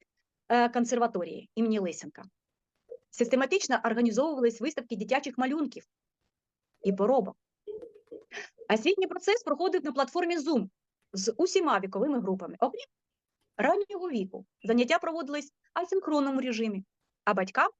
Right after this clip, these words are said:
насилали створ-, а батьки нам насилали свої творчі роботи. Вихователями створено низку інтерактивних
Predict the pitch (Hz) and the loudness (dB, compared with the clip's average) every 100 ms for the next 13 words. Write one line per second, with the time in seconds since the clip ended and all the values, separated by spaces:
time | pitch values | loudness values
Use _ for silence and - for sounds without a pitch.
0 | - 208 196 220 311 - 208 247 214 208 | -16 -14 -6 -6 -6 -6 -2 0 2 0
1 | 196 381 269 208 202 254 269 220 202 202 | 0 -2 0 -2 0 0 0 0 0 0
2 | 220 233 185 90 87 _ _ _ _ _ | -2 -2 -2 -6 -14 _ _ _ _ _
3 | _ _ _ _ _ _ _ _ _ _ | _ _ _ _ _ _ _ _ _ _
4 | _ _ _ _ _ _ - 247 330 381 | _ _ _ _ _ _ 2 2 4 2
5 | 392 294 262 247 339 370 320 285 _ _ | 2 -4 -6 -6 -6 -4 -4 -6 _ _
6 | _ - 262 370 339 294 277 269 320 320 | _ -6 -4 -4 -2 -2 0 0 0 0